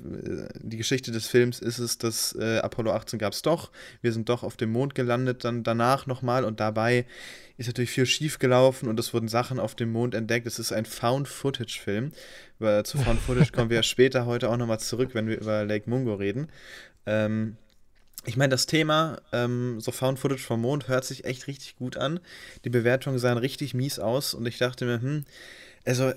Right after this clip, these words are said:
Speaker 1: ah, da muss doch, also irgendwas muss der Film doch haben. Das Thema ist eigentlich so spannend, wie willst du das irgendwie so, also so krass verkacken?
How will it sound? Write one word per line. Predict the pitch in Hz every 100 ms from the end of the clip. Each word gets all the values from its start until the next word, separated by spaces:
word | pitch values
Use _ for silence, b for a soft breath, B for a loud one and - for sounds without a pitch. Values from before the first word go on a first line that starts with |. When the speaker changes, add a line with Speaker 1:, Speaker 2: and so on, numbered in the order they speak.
| -
Speaker 1:
ah, | - 131
da | 131
muss | 131 156 -
doch, | 143 -
also | 120
irgendwas | 123 151 131 127
muss | 151
der | 131 120
Film | 117 113
doch | 107
haben. | 113 120 123
Das | 113 -
Thema | 139 135
ist | 123
eigentlich | - 123 117
so | 135
spannend, | - - 127 123
wie | 117
willst | 123 -
du | 113
das | 117 123 -
irgendwie | 120 117 117 117
so, | 110 120
also | 110 104 107
so | 107 135
krass | 135 127 127
verkacken? | - 117 127 -